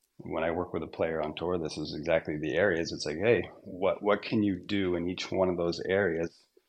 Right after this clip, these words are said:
better?" And try to do a little bit of those things every day. So, okay, how can you improve today with your hitting? How can you improve today with your running, your fitness?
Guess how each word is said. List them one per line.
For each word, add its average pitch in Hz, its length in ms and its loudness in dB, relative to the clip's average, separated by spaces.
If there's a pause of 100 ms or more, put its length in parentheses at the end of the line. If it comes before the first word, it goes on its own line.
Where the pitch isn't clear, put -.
(240)
better?" - 440 6 (540)
And 82 140 -4
try 92 220 4
to 92 100 4
do 95 320 -2 (220)
a - 100 2
little 101 340 2
bit 90 300 0 (180)
of 82 160 -4
those 85 460 -4 (340)
things 87 300 -2
every 87 240 -2
day. 104 240 4
So, 82 320 -4 (560)
okay, 92 140 2
how 95 160 4
can 101 180 0
you 98 80 2
improve 92 320 -2
today 90 300 0
with 90 80 0
your 87 100 0
hitting? 85 320 0
How - 260 0
can 95 120 -2
you 90 160 2 (320)
improve 101 280 -2
today 92 220 0
with 90 220 -2
your 92 80 0
running, 87 300 2
your 80 180 -6
fitness? 82 400 -2